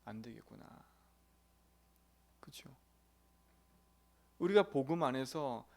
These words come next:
하나님이 내게 주신 축복과 응답, 언약을 늘 누리며 산다면요, 우리가 할 건 하나밖에 없는 거예요. 내가 하나님을 누리고 하나님이 나와 함께 하셔서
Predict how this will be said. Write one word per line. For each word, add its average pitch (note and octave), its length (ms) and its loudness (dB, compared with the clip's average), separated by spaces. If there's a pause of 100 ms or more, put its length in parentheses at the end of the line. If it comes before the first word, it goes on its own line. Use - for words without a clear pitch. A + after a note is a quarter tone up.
하나님이 G3+ 440 0
내게 C#3 180 2
주신 D3+ 140 -6
축복과 D3+ 380 -4
응답, C3 360 -2
언약을 C3 840 -2 (200)
늘 D3 380 2
누리며 C3+ 320 -2
산다면요, C#3 800 -10 (460)
우리가 F3+ 280 -2
할 G#3+ 100 -4
건 G#3 140 -6
하나밖에 G3+ 400 -8
없는 A2+ 320 -12
거예요. G2+ 420 -18 (720)
내가 D3 200 2
하나님을 F#3 640 -2
누리고 C3+ 520 -8 (380)
하나님이 G#3 460 -4
나와 C#3+ 260 0
함께 D3+ 260 -8
하셔서 D3 480 -6